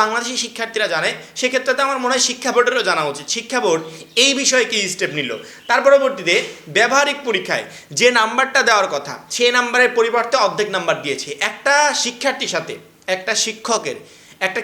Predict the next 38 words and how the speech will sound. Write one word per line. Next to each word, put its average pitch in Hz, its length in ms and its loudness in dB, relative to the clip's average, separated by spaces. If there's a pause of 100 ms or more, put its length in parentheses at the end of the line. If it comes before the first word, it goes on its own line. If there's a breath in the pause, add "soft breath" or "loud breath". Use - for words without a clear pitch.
কেন্দ্রের 240 400 2 (180)
কী 277 100 -2 (120)
শত্রুতা 233 420 -6
থাকতে 175 300 -4
পারে, 117 140 -4 (100)
যার 196 220 2
কারণে 202 240 0 (380 loud breath)
ব্যবহারিকে 226 440 2 (140)
সেই 226 160 -6
শিক্ষার্থীর 220 500 -4
যে 202 60 4 (140)
প্রাপ্য 247 240 2 (120)
নাম্বারটা, 147 400 -4
সেখানে 208 320 -4
কম 196 180 -4
দিয়েছে? 180 240 -2 (420 loud breath)
একজন 240 220 0
শিক্ষক 254 380 -2
ব্যবহারিকে 226 420 0 (120)
একটা 208 200 -10
শিক্ষার্থীকে 214 520 -6
নাম্বার 220 240 2 (100)
কম 180 100 -6 (100)
দিয়ে 139 140 -4 (340 loud breath)
সেই 262 240 2
নাম্বার 262 340 0
দিয়ে 247 200 0
সে 254 80 -2 (100)
কী 285 80 0 (140)
করবে? 139 260 0 (380)
কোনো 254 200 2
কিছু 240 200 -4
তো 233 120 0
করার 208 240 4
মতো 214 180 0
আমি 175 160 -6
দেখছি 143 280 -2
না। 120 60 -8